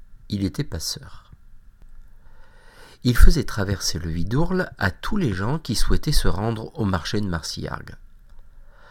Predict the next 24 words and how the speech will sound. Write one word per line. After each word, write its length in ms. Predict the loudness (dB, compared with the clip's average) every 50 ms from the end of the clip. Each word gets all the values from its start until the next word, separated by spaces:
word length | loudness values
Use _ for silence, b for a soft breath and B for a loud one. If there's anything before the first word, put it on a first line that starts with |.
| B B -12 -8
C'était 480 | -4 4 6 8 8 8 6 0 -2 -2
un 80 | -4
travail 380 | -4 -4 -4 -2 -2 -2 -2 -4
pénible, 680 | -6 -6 -4 -2 0 0 0 0 -2 -2 -4 -6 -8 -10 -14 b b b b b b b b b b b -4
car 220 | 0 0 2 2 2
le 120 | 6 10
fleuve 500 | 12 12 12 12 12 8 8 10 10 10 10
était, 400 | 8 4 -2 0 2 2 2 2 0 0
comme 260 | 2 4 4 4 4
aujourd'hui, 680 | 2 0 -2 -4 -4 -6 -6 -8 -8 -8 -8 -8 -8 -10 B B B B B B B B B B B -20 -8 -2
capricieux 960 | 0 2 2 2 2 2 2 0 0 -2 -4 -4 -2 -2 0 -2 -2 -4 -8 -14 -8 -4
et 120 | -2 0
rapide. 540 | 0 0 -2 -2 -4 -4 -6 -4 -4 -6 B B B B B 4
Il 160 | 6 6 6
fallait 520 | 6 4 2 2 2 2 4 4 2 2
ramer 440 | 2 2 0 0 0 0 0 -2 -2
fort, 640 | -4 -2 0 2 4 4 4 2 0 -2 -6 -12 -18 -20 -20 -12 -8
et 60 | -4
quelquefois 680 | 0 0 0 0 0 8 10 12 12 12 10 6 4 2
les 120 | 0 -2
passagers 460 | -2 -4 -4 -4 -4 -4 -4 -4 -4
étaient 220 | -4 -4 -4 -6 -6
bien 200 | -4 -2 -2 -2
lourds. 420 | -2 -4 -8 -14 -14 -16 -16 -16